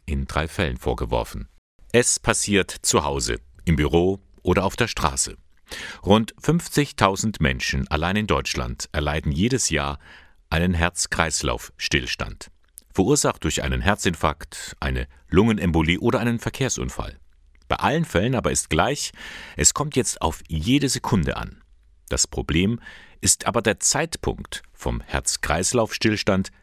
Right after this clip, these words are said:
bis zum Eintreffen des Notarztes, meint Professor Martina Nowak-Mädchen. Sie ist Chefärztin der Klinik für Anästhesie und Intensivmedizin am Klinikum in Ingolstadt.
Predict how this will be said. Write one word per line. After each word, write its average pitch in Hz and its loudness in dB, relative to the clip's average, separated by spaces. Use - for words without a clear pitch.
bis - 2
zum 92 -2
Eintreffen 73 -2
des 95 -2
Notarztes, - -2
meint 104 -2
Professor 90 0
Martina 73 0
Nowak-Mädchen. 73 0
Sie - 0
ist - 0
Chefärztin - 0
der 65 -2
Klinik 98 0
für - -2
Anästhesie 82 0
und 71 -2
Intensivmedizin 82 0
am 110 -2
Klinikum 67 -2
in 98 0
Ingolstadt. - -4